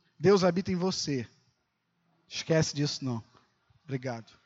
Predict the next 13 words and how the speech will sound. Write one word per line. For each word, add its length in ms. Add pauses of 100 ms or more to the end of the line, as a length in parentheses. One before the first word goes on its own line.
(580)
Deus 420
habita 600
em 160
você. 680 (1800)
Vamos 220
meditar 500
na 80
palavra 400
do 80
Senhor 580 (800)
juntos 580
nessa 360
manhã. 480